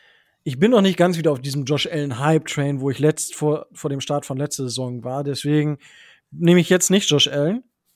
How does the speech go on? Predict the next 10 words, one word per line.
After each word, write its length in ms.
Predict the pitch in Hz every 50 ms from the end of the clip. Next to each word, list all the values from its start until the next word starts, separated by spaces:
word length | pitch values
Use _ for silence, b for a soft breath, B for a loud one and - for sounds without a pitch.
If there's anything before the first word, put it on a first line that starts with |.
| _ b b b b b b b b b b
sondern 240 | - 156 214 220 208
ich 60 | 185
nehme 160 | 202 190 185 170
einfach 160 | 160 170 160
Stefon 460 | - - 160 - - 165 151 143 127
Diggs 460 | - 160 156 160 - - - - - b b b b b b b b b b b b b
und 180 | - 165 156 139
sag 180 | 175 170 -
halt, 300 | - 160 156 160 156 160 B B B B B B B B _ _ _ _ _ _ - -
so, 220 | 147 143 160 170